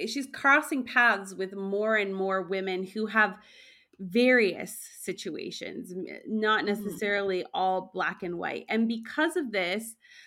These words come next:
Speaker 1: um, she starts to see kind of, like, under the surface, secretly she starts to become known for offering abortions, which is highly illegal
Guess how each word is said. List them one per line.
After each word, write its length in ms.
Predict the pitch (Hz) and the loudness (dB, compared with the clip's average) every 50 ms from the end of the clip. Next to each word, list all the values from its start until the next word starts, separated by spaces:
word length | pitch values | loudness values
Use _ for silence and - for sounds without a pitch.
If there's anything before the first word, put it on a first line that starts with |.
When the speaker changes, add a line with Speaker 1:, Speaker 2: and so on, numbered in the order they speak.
| - - - _ _ - | -20 -20 -20 _ _ 2
Speaker 1:
um, 420 | 208 202 202 202 202 196 196 - - | 4 6 8 8 6 4 0 -4 -6
she 260 | 220 - - - 285 285 | -8 -6 0 0 0 0
starts 580 | 277 - - - 269 277 285 311 302 - - - - - | 0 -4 -4 2 4 6 6 4 4 0 -8 -8 -4 0
to 420 | 285 269 262 254 247 233 - - | 0 2 2 0 0 -2 -4 -8
see 500 | - - - - - 277 269 233 - - - | -10 -12 -12 -6 -4 -2 -2 -2 -4 -8 -10
kind 300 | - - 302 302 320 311 | -4 0 2 4 4 4
of, 120 | 339 320 254 | 4 2 2
like, 380 | 233 226 208 202 202 - - _ _ _ _ _ _ _ _ _ _ _ _ _ _ _ _ - | 2 2 2 2 0 -6 -12 _ _ _ _ _ _ _ _ _ _ _ _ _ _ _ _ 2
under 300 | 247 254 254 247 240 226 | 4 4 6 6 4 4
the 100 | 220 220 | 4 2
surface, 600 | 226 - - 226 233 226 214 180 180 190 - - | -2 0 0 0 0 2 0 0 -2 -2 -4 -8
secretly 760 | - - - - - 285 277 277 - 294 277 226 226 233 247 | -10 -10 -10 -6 -4 -4 -4 -2 -2 -2 -2 -2 -2 -2 -2
she 160 | 226 - 226 | -4 -4 -6
starts 420 | 220 - - 220 202 208 214 - - | -8 -4 0 2 2 2 0 -4 -12
to 140 | - - 190 | -12 -10 -8
become 520 | 202 196 - - - 214 214 214 208 202 | -8 -8 -8 -4 -2 -2 0 0 0 0
known 460 | 196 185 185 185 185 180 180 - - | 0 2 2 2 2 0 0 -2 -6
for 280 | - _ - 185 - - | -8 _ -4 -4 -2 -2
offering 560 | 185 190 190 - 208 196 185 185 185 185 - - _ _ - | -2 -4 -2 0 0 2 2 2 0 -2 -4 -8 _ _ -10
abortions, 1080 | - 175 156 165 - 175 175 170 180 180 - - - - _ - 220 226 - - - - _ _ _ - - - - - - - _ | -10 -10 -8 -6 -4 -2 0 0 0 -2 -4 -8 -10 -12 _ -16 -14 -14 -14 -16 -16 -18 _ _ _ -20 -20 -20 -20 -20 -20 -16 _
which 480 | - 202 208 214 214 - - - - - _ | 0 0 0 0 0 -4 -8 -8 -8 -8 _
is 500 | - 214 202 196 196 190 190 190 185 - - - | 0 0 2 2 2 2 2 0 -2 -6 -8 -10
highly 460 | - - 269 302 339 359 330 294 247 | -4 0 2 4 6 6 6 6 6
illegal 600 | 208 202 196 196 180 - 160 151 - 180 - _ | 4 2 0 -2 -2 -4 -6 -6 -6 -8 -10 _